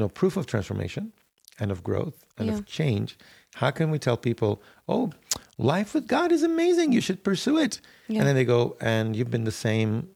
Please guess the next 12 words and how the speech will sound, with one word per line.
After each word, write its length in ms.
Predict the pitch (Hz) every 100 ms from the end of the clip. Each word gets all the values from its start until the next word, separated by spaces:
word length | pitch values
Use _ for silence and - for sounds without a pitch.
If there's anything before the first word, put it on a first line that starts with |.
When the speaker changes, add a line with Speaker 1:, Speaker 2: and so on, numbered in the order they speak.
| _ - -
Speaker 1:
forever 340 | 110 104 104 101
and 100 | 101 110
ever. 280 | 101 104 -
Amen." 340 | 101 98 127 104
So 180 | - 110 101
Speaker 2:
Mm. 300 | 240 226 208 - _ 123
Speaker 1:
I 20 | 131
think 180 | 147 113
we 80 | 117
need 100 | 113 -
to 60 |
model 640 | 98 95 98 127 98 98 -